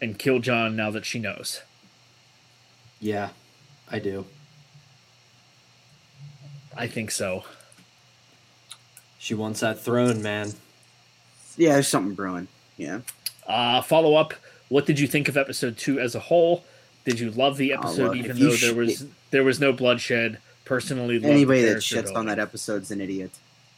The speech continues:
Speaker 2: Dude, that episode was great. That, like, i-, it's the old T V trope of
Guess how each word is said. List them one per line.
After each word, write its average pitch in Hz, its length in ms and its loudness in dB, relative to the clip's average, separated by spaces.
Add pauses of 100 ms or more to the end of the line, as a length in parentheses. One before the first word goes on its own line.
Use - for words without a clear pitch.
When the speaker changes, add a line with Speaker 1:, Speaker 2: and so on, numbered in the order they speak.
(100)
Speaker 2:
Dude, 113 240 -2
that 113 140 -2
episode 107 400 -4
was 92 160 -8
great. 90 440 -8
That, 107 300 -6
like, 120 300 2
i-, - 40 -20 (880)
it's 156 360 0
the 160 160 4
old 160 260 2
T 170 240 -2
V 143 180 -2
trope 120 480 -2
of 107 600 -6